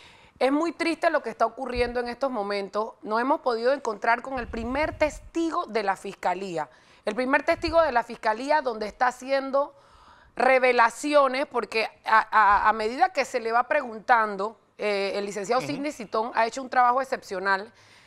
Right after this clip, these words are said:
Speaker 1: realizándole el contrainterrogatorio, y a medida que vamos avanzando van saliendo bellezas.
Speaker 2: Mm.
Speaker 1: Dentro de lo primero que te puedo decir,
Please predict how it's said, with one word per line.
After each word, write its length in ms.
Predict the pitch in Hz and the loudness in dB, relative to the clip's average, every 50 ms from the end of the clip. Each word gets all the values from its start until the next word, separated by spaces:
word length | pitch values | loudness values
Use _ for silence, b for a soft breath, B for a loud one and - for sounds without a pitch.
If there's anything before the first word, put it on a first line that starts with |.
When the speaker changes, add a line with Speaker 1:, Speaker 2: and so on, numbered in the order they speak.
| b b b | b b b
Speaker 1:
realizándole 840 | 220 240 240 226 220 208 - - 240 254 254 262 277 277 277 285 - 233 | 2 2 2 2 0 -4 2 4 4 4 4 2 0 0 0 0 0 0
el 80 | 220 214 | -2 -2
contrainterrogatorio, 1200 | - 226 208 196 214 208 202 196 208 196 202 196 196 190 185 - 220 220 202 190 196 208 226 - _ B B B B B | -2 -4 -4 -2 -4 -6 -4 -2 -2 0 0 2 2 2 2 2 2 2 2 0 -2 -6 -8 -8 _ B B B B B
y 120 | B 220 240 | B 4 4
a 60 | 233 | 4
medida 420 | 233 233 240 269 285 302 339 330 | 4 2 -2 -2 0 0 0 0
que 120 | - 269 247 | 2 2 2
vamos 300 | 240 240 254 285 - - | 4 4 2 2 0 0
avanzando 540 | 254 226 214 208 208 - 240 240 247 240 254 | 0 0 0 -2 0 -2 -2 -2 0 -2 0
van 180 | 247 240 240 | 0 0 -2
saliendo 640 | 240 - 247 233 226 233 233 226 226 233 247 254 - - | 0 -2 -2 -2 -2 -4 -6 -6 -6 -6 -6 -8 -8 -8
bellezas. 640 | - 185 170 156 147 135 127 - - - - - _ _ - | -8 -8 -6 -6 -8 -10 -12 -14 -18 -20 -20 -20 _ _ -10
Speaker 2:
Mm. 100 | 151 135 110 B B B B B B | -10 -8 -6 B B B B B B
Speaker 1:
Dentro 480 | 190 233 254 247 254 247 - 262 254 | 2 4 4 4 4 2 2 4 4
de 140 | 247 247 247 | 4 4 2
lo 180 | 247 254 247 247 | 2 0 0 0
primero 440 | 247 247 247 277 311 339 339 381 | -2 -4 0 2 2 4 4 2
que 120 | 359 - 262 | 2 0 -2
te 140 | - - 214 | -2 -2 0
puedo 240 | 233 269 277 294 302 | 2 4 4 4 4
decir, 520 | 269 226 208 - 277 269 262 277 311 285 | 2 0 -4 -6 -8 -8 -8 -8 -8 -12